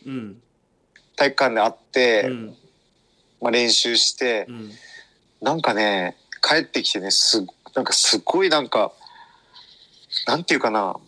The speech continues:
Speaker 2: なんか、その、そのコートに、
Speaker 1: うん。
Speaker 2: てか現場に、
Speaker 1: うん。
Speaker 2: 自分がこう、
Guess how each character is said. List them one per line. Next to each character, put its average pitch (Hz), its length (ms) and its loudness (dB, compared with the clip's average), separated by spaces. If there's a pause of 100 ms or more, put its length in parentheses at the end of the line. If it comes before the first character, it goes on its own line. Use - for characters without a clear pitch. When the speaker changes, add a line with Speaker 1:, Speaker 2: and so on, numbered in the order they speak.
(340)
Speaker 2:
な 185 140 2
ん 233 40 0
か、 170 300 -2 (1120)
そ 147 120 -4
の、 131 140 -2 (120)
そ 147 160 2
の 139 140 0
コ 160 180 -2
ー 151 40 -4
ト 131 120 -2
に、 110 340 -6
Speaker 1:
う 139 60 -12
ん。 110 300 -10 (440)
Speaker 2:
て 117 100 -2
か 107 60 0
現 131 240 0
場 139 100 4
に、 135 320 -2
Speaker 1:
う 135 40 -12
ん。 - 20 -8
Speaker 2:
自 123 180 0
分 165 160 0
が 151 100 -2
こ - 680 -2
う、 - 40 -20